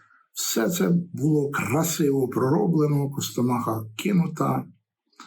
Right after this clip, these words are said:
Ну, хотілося б почути вашу думку, як ви сприймаєте цю всю історію, адже, ну, якось воно дуже вже сикають нам в очі і вимагають, щоб ми всі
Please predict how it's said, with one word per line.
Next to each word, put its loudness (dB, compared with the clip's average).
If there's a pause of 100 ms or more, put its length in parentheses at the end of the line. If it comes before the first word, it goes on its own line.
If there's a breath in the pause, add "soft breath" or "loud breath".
(840 loud breath)
Ну, 2
хотілося 0
б -2
почути -2
вашу 2
думку, 2
як 0
ви -2
сприймаєте 0
цю -4
всю 0
історію, 0 (600 loud breath)
адже, 0 (1120)
ну, 2
якось 0
воно 2
дуже 0
вже -2 (600)
сикають -2
нам 2
в 2
очі -2
і -2
вимагають, 2
щоб -2
ми 2
всі -2